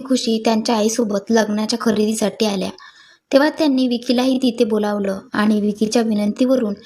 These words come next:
दक्षही त्यांच्यासोबत आला. दिवसभर खरेदी करून सगळे खूप थकले होते.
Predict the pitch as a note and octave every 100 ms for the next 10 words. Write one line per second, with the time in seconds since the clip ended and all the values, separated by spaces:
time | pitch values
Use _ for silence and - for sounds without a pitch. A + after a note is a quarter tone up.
0 | - _ _ A3+ B3+ C#4 C4+ A#3 A#3+ G#3+
1 | A#3+ A#3+ G#3 A3 A3 G3 F#3 - _ _
2 | _ _ _ A#3 C4+ D#4+ E4+ E4+ E4 D4
3 | B3+ A#3+ C4+ C4+ A#3+ A#3+ B3+ B3+ C4+ C4+
4 | B3+ B3+ C4 A#3 A3 A3 G#3+ G3 F3+